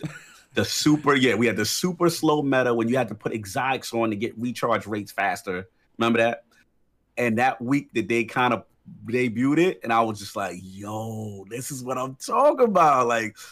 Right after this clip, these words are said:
let's get crazy. Let's get loose." You know what I'm saying? I, I like that. I did, I did miss it. Yeah, it's a good mode. Me personally, I miss, um, Supremacy. I miss Supremacy a lot because, um, I always felt like it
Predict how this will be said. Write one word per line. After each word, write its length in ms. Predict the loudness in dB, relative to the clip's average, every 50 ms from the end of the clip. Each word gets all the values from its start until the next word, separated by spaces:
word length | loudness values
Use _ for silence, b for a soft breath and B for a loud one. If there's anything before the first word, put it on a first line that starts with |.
| B _
let's 260 | -6 -4 -2 -2 -4
get 300 | -4 -6 -6 -8 -8 -8
crazy. 540 | -8 -6 -4 -2 -2 -2 -2 -2 -2 -4 -4
Let's 200 | -2 -2 -2 -2
get 220 | -4 -4 -4 -4
loose." 500 | -4 -2 -2 -2 -2 -4 -6 -10 -14 -14 -8
You 100 | -4 0
know 60 | 2 2
what 120 | 2 0
I'm 40 | 0
saying? 200 | 0 0 2 2
I, 100 | 2 2
I 200 | 0 2 2 2 2
like 280 | 4 2 2 0 -2 -6
that. 120 | -12 -14 -12 -8
I 140 | -8 -6 -4
did, 140 | -4 -4 -2
I 80 | -2
did 180 | -2 -2 -4 -4
miss 220 | -4 -8 -10 -10
it. 60 | -8 -6
Yeah, 120 | -4 -4 -4 -4
it's 140 | -6 -12
a 20 | -10
good 180 | -10 -8 -6
mode. 220 | -4 -2 -2 -2 -4 B B B B B
Me 160 | 0 0 0
personally, 520 | 2 2 2 2 2 2 -2 -2 -2 0 0
I 80 | 2 2
miss, 380 | 2 4 2 2 0 -2 -8 -6 -4
um, 520 | -2 -2 0 0 -2 -2 -4 -4 -6 -10 -14 _ _ _ _ _ _ _
Supremacy. 720 | -10 -8 -8 -4 0 0 0 0 0 -2 -6 -12 -18 -20 _ _ _ _ _ _ _ _ _ _ _ _ _ _ _ _
I 60 | -10
miss 160 | -8 -8 -8 -10
Supremacy 540 | -12 -12 -10 -10 -10 -10 -12 -14 -14 -14
a 40 | -14
lot 260 | -14 -12 -14 -16 -16 -14
because, 340 | -14 -10 -2 0 0 0 2
um, 320 | 2 2 2 2 2 2
I 40 | 2
always 260 | 4 4 4 4 2
felt 260 | 0 0 0 0 2 2
like 320 | 2 2 2 2 -2 -4 _ _ _ _ _ _ _ _ _ _ _ _ _ _ _ _ _ _ _ _
it 220 | 4 4 4 2